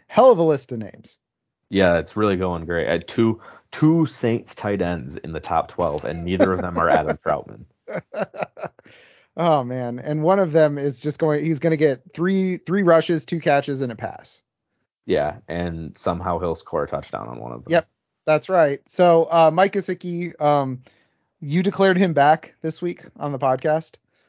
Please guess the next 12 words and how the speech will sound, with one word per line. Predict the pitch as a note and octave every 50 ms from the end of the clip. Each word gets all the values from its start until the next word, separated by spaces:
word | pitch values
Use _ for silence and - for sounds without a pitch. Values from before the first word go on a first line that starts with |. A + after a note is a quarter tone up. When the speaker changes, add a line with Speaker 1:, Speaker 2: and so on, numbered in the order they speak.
| _ -
Speaker 2:
He's | - F#2+ F#2+
Speaker 1:
Uh, | - C3 B2+
Speaker 2:
back. | A#2+ A#2 A#2 A#2+ -
Yeah, | G#2 G#2+ B2+ C#3
he, | G2+ G2 G2+ -
he's | - - G#2 F#2+ F2
had | G2+ G#2 G2+ G2 E2+ E2+ - _ _ - D2 C#2+ - _ -
seven | - - G#2+ G2+ A2+ A#2+
targets | A2+ G#2+ F#2+ F#2+ F#2+ G2 G2+ G2 -
in | F2 E2 D#2+ E2
back-to-back | D#2+ - E2 F2+ F#2+ - - F2 E2+ F2 F2 - -
games, | - E2+ D#2+ D#2+ E2+ E2 E2+ - -